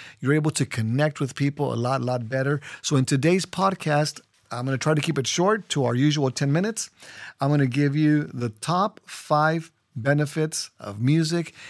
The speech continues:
and how I'm able to incorporate music in, uh,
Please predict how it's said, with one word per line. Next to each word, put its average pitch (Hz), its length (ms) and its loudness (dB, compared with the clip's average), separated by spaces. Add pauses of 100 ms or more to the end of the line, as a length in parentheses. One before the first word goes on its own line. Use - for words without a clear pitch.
(180)
and 120 140 -4
how 123 460 0
I'm 127 180 -2
able 127 240 -2
to 117 280 -4
incorporate 120 840 -4 (340)
music 120 480 -4
in, 110 480 -10
uh, 104 240 -10